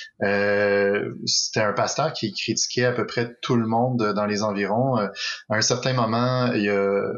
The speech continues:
il a déjà dit, « Il y a eu Noé, il y a eu Moïse et maintenant il y a moi. » Donc, euh,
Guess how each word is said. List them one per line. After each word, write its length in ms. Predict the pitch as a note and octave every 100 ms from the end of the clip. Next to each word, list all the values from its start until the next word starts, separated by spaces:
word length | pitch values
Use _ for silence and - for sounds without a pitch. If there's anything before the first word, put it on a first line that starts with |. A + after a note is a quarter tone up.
| - -
il 80 | G#2+
a 60 |
déjà 240 | G#2 G2+ G#2
dit, « 160 | D#3
Il 80 | A#2+
y 40 | G#2+
a 40 |
eu 160 | G#2+ A2+
Noé, 320 | A2 A2+ B2
il 100 | B2
y 60 |
a 40 | G#2
eu 100 | G#2+
Moïse 380 | G#2 G#2 A#2 A2
et 40 |
maintenant 300 | G2+ G2 A2
il 80 | G#2+
y 40 |
a 60 | G2
moi. » 320 | G2+ A2+ D#3 - - - - - -
Donc, 320 | G#2+ G#2 -
euh, 800 | G#2+ G#2 G#2 G#2 G2+ G#2 B2